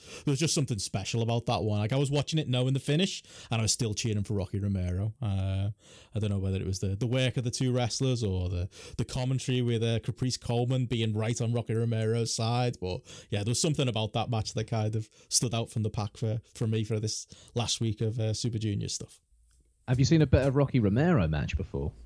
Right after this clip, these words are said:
Speaker 1: Maybe the ma-, I, lo-, I still love the match with Joe at R O H Gold. Uh,
Speaker 2: Oh,
Speaker 1: they
Speaker 2: yeah,
Speaker 1: kinda
Speaker 2: that is
Speaker 1: just
Speaker 2: good. And the one with Brian's good as well.
Speaker 1: Yeah, yeah, yeah. Both of them where it's more of, like, a, a shoot fight style. But as far as, like, a,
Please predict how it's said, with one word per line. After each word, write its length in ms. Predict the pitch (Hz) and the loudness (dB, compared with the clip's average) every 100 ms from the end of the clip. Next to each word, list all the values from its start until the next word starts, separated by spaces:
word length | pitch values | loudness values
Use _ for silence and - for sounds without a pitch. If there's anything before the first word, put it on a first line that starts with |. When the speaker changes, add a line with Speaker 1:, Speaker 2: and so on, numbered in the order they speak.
| - - - - - - 151 | -4 -4 -4 -2 -4 -4 0
Speaker 1:
Maybe 200 | 180 220 | 2 2
the 80 | |
ma-, 60 | 233 | 0
I, 80 | 170 156 | 2 2
lo-, 200 | 135 175 | 2 0
I 60 | 180 | 2
still 240 | - - 156 | 2 4 4
love 200 | 160 147 | 2 2
the 60 | |
match 240 | 160 147 160 | 0 2 0
with 100 | 143 | 0
Joe 260 | 151 156 | 2 2
at 40 | 160 | 4
R 140 | 147 | 4
O 100 | 143 | 4
H 180 | 147 143 | 2 0
Gold. 360 | 147 151 165 - _ - - _ - | 0 2 2 -2 _ -20 -20 _ -4
Uh, 460 | 110 113 107 110 110 | 0 0 2 2 2
Speaker 2:
Oh, 200 | 170 214 | 6 6
Speaker 1:
they 40 | |
Speaker 2:
yeah, 60 | 165 | 6
Speaker 1:
kinda 160 | 208 196 | 6 6
Speaker 2:
that 140 | 185 | 6
is 80 | 202 | 6
Speaker 1:
just 80 | - | 6
Speaker 2:
good. 100 | 113 | 6
And 160 | 110 | 8
the 40 | 135 | 8
one 120 | 156 | 8
with 160 | 147 - | 6 6
Brian's 600 | 143 160 165 107 85 87 | 6 8 8 6 4 2
good 140 | 92 | 2
as 140 | 87 | 2
well. 320 | 104 120 82 107 | 2 2 0 -2
Speaker 1:
Yeah, 220 | 123 113 - | -2 -2 -2
yeah, 280 | 113 113 117 | -2 0 2
yeah. 160 | 113 113 | 2 0
Both 260 | 110 117 117 | 0 -2 0
of 80 | |
them 180 | 127 120 | 0 2
where 160 | 113 101 | 2 0
it's 160 | 101 | 0
more 220 | 107 101 101 | 0 0 0
of, 120 | 101 | -2
like, 140 | 98 | -2
a, 160 | 101 95 | -2 -4
a 60 | 98 | -2
shoot 220 | - 107 | -2 -2
fight 280 | - 113 - | -2 -6 -4
style. 400 | - 113 117 123 | -2 0 0 0
But 100 | 135 | 0
as 100 | 139 | 2
far 160 | 202 | 4
as, 100 | 202 | 4
like, 120 | 196 180 | 2 2
a, 160 | 170 | 2